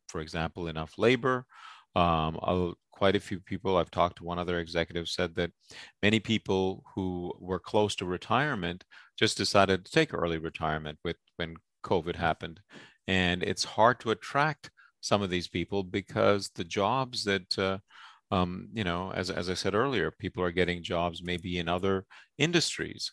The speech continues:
Uh, and so they're not rushing to get back to manufacturing. So suppliers are dealing with a very, very tight labor market. Uh, suppliers are also dealing with the lead times, again, going back to transportation, where it's taking much, much longer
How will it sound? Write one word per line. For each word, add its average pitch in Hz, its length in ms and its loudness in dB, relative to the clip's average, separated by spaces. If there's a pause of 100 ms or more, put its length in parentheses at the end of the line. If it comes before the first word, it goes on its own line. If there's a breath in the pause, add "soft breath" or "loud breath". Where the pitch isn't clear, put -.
Uh, 87 280 0
and 90 100 -8
so 92 80 -6
they're 92 160 2
not 95 260 4
rushing 92 420 0
to 90 80 -12
get 87 180 -2
back 87 220 2
to 85 100 -14
manufacturing. 85 640 -4 (600 loud breath)
So 117 200 2
suppliers 156 800 2
are 104 80 -4
dealing 101 540 -2
with 90 200 0 (260)
a 82 340 -4
very, 117 340 4
very 90 400 2
tight 87 300 2
labor 82 300 -2
market. 80 440 -12 (460 loud breath)
Uh, 87 360 2
suppliers 117 500 4
are 113 80 2
also 107 260 2
dealing 101 380 -2
with 95 180 -2 (220)
the 87 220 0 (340)
lead 107 380 2
times, 80 440 -6
again, 92 380 -2 (260)
going 90 160 0
back 92 200 4
to - 80 -12
transportation, 95 680 -4 (440 loud breath)
where 107 160 8
it's 107 180 4
taking 113 480 2
much, 117 300 -2
much 104 240 -4
longer 110 440 -2